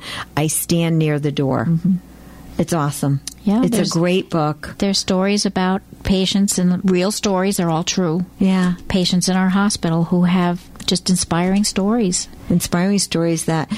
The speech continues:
Speaker 1: you
Speaker 2: To
Speaker 1: know,
Speaker 2: share
Speaker 1: talk
Speaker 2: with
Speaker 1: about
Speaker 2: us.
Speaker 1: your journey as a chaplain.
Speaker 2: Yeah.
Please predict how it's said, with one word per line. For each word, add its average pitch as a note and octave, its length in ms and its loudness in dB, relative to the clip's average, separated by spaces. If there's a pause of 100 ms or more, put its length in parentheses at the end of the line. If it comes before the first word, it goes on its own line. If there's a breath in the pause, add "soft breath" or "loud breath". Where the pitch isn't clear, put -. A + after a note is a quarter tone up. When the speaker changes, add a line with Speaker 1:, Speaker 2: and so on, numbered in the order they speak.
(100)
Speaker 1:
you F#3 100 -2 (120)
Speaker 2:
To - 40 2
Speaker 1:
know, F#3 100 0
Speaker 2:
share F3+ 160 -2
Speaker 1:
talk G3 140 0
Speaker 2:
with F#3+ 80 -2
Speaker 1:
about F#3+ 200 0
Speaker 2:
us. F#3 80 2
Speaker 1:
your G3+ 120 2
journey F3 440 0
as D3+ 120 -4
a D3+ 80 -2
chaplain. C#3+ 600 -2
Speaker 2:
Yeah. F3 180 2